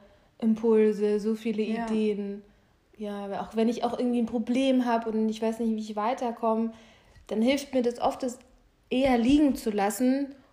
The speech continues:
Speaker 1: und mich wirklich explizit nicht damit zu beschäftigen. Und
Speaker 2: Mhm.
Speaker 1: trotzdem bekomme ich dann
Speaker 2: Mhm.
Speaker 1: in solchen Momenten des Nichtstuns,
Speaker 2: Ja,
Speaker 1: in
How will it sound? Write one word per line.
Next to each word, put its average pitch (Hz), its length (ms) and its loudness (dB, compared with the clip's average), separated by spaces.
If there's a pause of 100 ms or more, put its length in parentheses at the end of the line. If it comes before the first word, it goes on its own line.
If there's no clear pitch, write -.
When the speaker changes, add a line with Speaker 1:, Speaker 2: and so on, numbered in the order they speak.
(160)
Speaker 1:
und 220 260 -2
mich 220 400 0 (760)
wirklich 240 440 0
explizit 240 500 -4
nicht 320 300 2
damit 214 260 2
zu 202 100 -10
beschäftigen. 202 680 -6
Und 208 180 -2
Speaker 2:
Mhm. 190 40 -2
Speaker 1:
trotzdem 180 540 -2 (420)
bekomme 233 360 4
ich 202 100 -2
dann 226 140 4
Speaker 2:
Mhm. 214 60 2
Speaker 1:
in 214 80 -2
solchen 247 340 4
Momenten 226 480 2
des 208 200 -2
Nichtstuns, 254 1000 0
Speaker 2:
Ja, 277 200 0
Speaker 1:
in 220 100 4